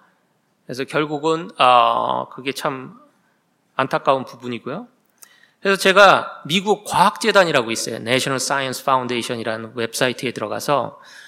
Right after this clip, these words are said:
자, 어떤 사람들이 이런, 어,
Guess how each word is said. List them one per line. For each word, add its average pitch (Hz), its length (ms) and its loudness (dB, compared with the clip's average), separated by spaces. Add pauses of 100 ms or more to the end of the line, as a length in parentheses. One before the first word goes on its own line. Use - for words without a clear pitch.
(160)
자, 110 240 -4
어떤 139 420 0
사람들이 139 640 -2
이런, 120 460 -2 (340)
어, 110 480 0